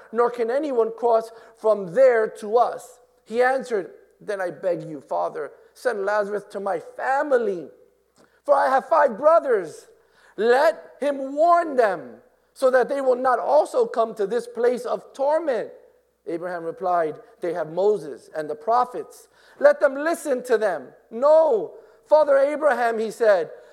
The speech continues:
'but if someone from the dead goes to them, they will repent.' He said to them, 'If they do not listen to Moses and the prophets, they will not be convinced, even if someone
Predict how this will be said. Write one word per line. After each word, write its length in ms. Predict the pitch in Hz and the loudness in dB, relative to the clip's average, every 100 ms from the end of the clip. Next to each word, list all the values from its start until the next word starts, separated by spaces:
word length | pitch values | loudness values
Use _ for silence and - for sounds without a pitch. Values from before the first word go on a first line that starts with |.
| _ | _
'but 120 | 247 | 2
if 280 | 262 240 - | 4 -2 -4
someone 720 | - - 311 359 359 294 254 | -14 0 4 4 2 0 0
from 240 | 214 247 226 | -2 -2 2
the 100 | 214 | 0
dead 600 | 156 277 330 262 202 156 | 2 4 4 2 -4 -2
goes 440 | 233 285 415 339 | 2 4 2 -4
to 200 | - 226 | -4 -2
them, 440 | 196 196 190 202 220 - _ | 2 2 2 -2 -8 -20 _
they 680 | 190 175 254 311 320 302 240 - - | -10 2 4 4 2 -4 -8 -14 -16
will 520 | 226 254 285 277 269 | -8 0 4 6 4
repent.' 1120 | 254 240 220 - 320 302 190 139 - - - _ _ _ _ | -2 -8 -10 -2 0 0 -2 -10 -20 -20 -20 _ _ _ _
He 180 | - 175 | -16 -16
said 460 | - 196 196 185 - | -8 -2 0 -2 -6
to 140 | 170 | -12
them, 300 | 165 156 147 _ _ _ _ | -10 -10 -12 _ _ _ _
'If 220 | 170 - | -16 -8
they 140 | 202 226 | -6 -4
do 160 | 403 | -6
not 220 | - 202 | -8 -6
listen 460 | 202 202 214 220 208 | -6 -4 -4 -6 -10
to 120 | 190 | -10
Moses 840 | 156 147 160 214 233 262 269 269 - | -14 -6 -4 -2 -4 -8 -12 -16 -18
and 200 | 160 160 | -14 -10
the 80 | 147 | -10
prophets, 960 | 139 - 202 208 285 285 330 311 - - _ _ _ _ _ _ | -12 -10 -6 -2 -2 -4 -10 -10 -14 -20 _ _ _ _ _ _
they 180 | - 233 | -6 -4
will 160 | 233 175 | -4 -6
not 320 | 170 202 175 | -4 -6 -6
be 100 | 196 | -12
convinced, 760 | - 175 156 190 170 143 - _ _ _ _ 247 | -14 -16 -10 -8 -8 -12 -20 _ _ _ _ -12
even 460 | 240 254 175 151 135 | -8 -8 -8 -14 -14
if 120 | 135 | -18
someone 680 | - - 175 147 135 123 | -16 -10 -10 -10 -14 -14